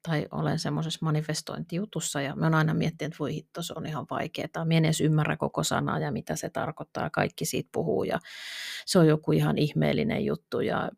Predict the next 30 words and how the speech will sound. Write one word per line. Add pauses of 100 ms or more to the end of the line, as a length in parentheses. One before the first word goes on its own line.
(140)
se
ei
voi
edes
pitää
paikkansa.
Tää
on
nyt
jotain
näitä
uuden, (120)
uuden (440)
polven (800)
uusia
juttuja
taas,
missä
tällainen
tanttana
ei
kyllä
niinku (100)
ymmärrä
pätkääkään
mitään.
No, (120)
mitä
täytyy
lähteä